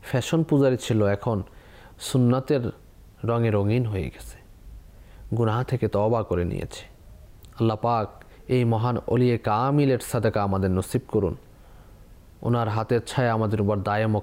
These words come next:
কায়েম রাখুন, ওনার নেক হায়াতের মধ্যে বারাকাত দান করুন। আল্লাহ পাক ওনার সাদাকায় আমাদের গুনাহগুলোকে মাফ করুন, আমাদেরকেও প্রিয় বান্দাদের মধ্যে শামিল করে নিক। আমিন,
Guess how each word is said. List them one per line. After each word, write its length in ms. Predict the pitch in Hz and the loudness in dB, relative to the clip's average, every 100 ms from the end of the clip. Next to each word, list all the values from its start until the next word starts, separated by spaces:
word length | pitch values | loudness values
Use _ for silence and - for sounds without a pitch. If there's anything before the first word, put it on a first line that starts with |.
| - | -2
কায়েম 220 | 98 113 117 | 0 2 2
রাখুন, 280 | 104 - 98 - - | 0 -6 -10 -10 -6
ওনার 180 | 110 107 104 | -2 0 2
নেক 180 | 117 - | 0 -2
হায়াতের 360 | - 131 131 123 | -2 -2 0 2
মধ্যে 200 | 113 104 98 | 2 2 0
বারাকাত 360 | 98 98 113 117 107 | 0 0 -2 -2 -2
দান 120 | 101 92 | -2 -2
করুন। 240 | 92 - 139 - - - - - - - - - 113 | -6 -6 -10 -14 -20 -20 -20 -20 -20 -20 -20 -6 0
আল্লাহ 180 | 113 107 | 0 0
পাক 200 | 110 104 - - - - - - - - | 0 -2 -6 -20 -20 -20 -20 -20 -14 -4
ওনার 200 | 117 117 - | -2 -2 -2
সাদাকায় 400 | 127 131 127 113 | -2 0 0 0
আমাদের 220 | 110 107 104 90 | 2 2 0 2
গুনাহগুলোকে 600 | 107 127 143 131 117 110 101 | 0 2 2 2 2 0 0
মাফ 160 | 101 - - | -2 -4 -2
করুন, 200 | 95 82 - - - - - - - - 113 | -2 -2 -8 -20 -20 -20 -20 -20 -20 -6 -2
আমাদেরকেও 460 | 113 120 127 135 113 | 0 0 0 0 0
প্রিয় 200 | 120 117 107 | 2 2 2
বান্দাদের 400 | 104 107 127 135 113 | 0 0 2 2 2
মধ্যে 260 | 101 98 - - - - - - - | 0 -2 -4 -8 -20 -20 -20 -18 -8
শামিল 320 | - 104 98 - | -2 0 0 -2
করে 140 | - - | -6 -6
নিক। 160 | - - - - - - - - - - - - - - - 110 | -10 -18 -20 -20 -20 -20 -20 -20 -20 -20 -20 -20 -20 -16 -6 -2
আমিন, 260 | 113 127 | 2 4